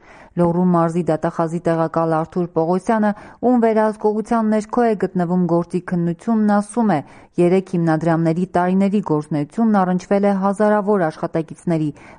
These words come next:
որոնք բոլորն էլ կարող են տուժող ճանաչվել։ Քննչական մարմինը պարտավոր է հիմնադրամներին իրենց աշխատավարձի հաշվին պարտադրաբար գումարներ փոխանցած բոլոր աշխատակիցներին հարցաքննել, Ազատության հետ զրույցում ասաց Արթուր Պողոսյանը։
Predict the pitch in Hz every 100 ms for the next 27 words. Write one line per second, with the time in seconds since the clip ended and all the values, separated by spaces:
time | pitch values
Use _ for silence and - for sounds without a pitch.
0 | - 240 240 196 180 202 233 214 160 -
1 | 160 170 180 180 196 190 220 - 170 165
2 | 160 - 143 131 - - - 214 214 220
3 | 214 214 208 208 214 220 208 196 196 202
4 | 190 220 185 156 156 156 151 160 165 165
5 | 190 175 151 165 170 170 - 175 170 170
6 | 165 196 190 175 - 190 185 185 190 196
7 | 180 196 196 196 139 156 156 160 170 165
8 | 160 - 165 165 180 - - - - 175
9 | 175 208 214 208 214 214 202 196 - 196
10 | 202 196 160 - 160 - 165 160 143 -
11 | - - - 220 233 226 220 226 214 185
12 | 196 208 - 220 151 143 165 165 151 151
13 | 151 - 151 156 160 165 156